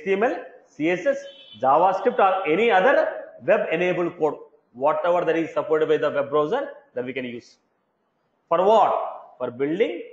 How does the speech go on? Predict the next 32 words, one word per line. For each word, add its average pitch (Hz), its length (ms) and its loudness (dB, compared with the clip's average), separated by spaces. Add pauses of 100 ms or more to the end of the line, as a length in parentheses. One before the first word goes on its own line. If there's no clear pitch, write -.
(760)
complex 139 420 -4
or 135 340 -10
sophisticated 151 560 -6 (220)
U 117 180 -6
I. 113 40 -10 (640)
Basically, 127 320 -6
the 160 120 2
purpose 160 380 -2
of 160 220 2
this 139 100 -4
is 143 160 -4
to 139 120 -8
build 180 260 -6
U 120 200 -4
I. 123 80 -4 (460)
Logics 156 400 2
are 190 160 6
anyhow 170 260 4
written 165 200 2
at 147 140 0
the 147 60 2
back 135 280 0
end 156 100 -4
using 135 260 -6
Apex. - 420 -10 (1080)
I 120 120 0
hope 165 180 2
you 175 80 2
are 165 60 0
good 190 160 0
with 220 160 4
this. - 380 -6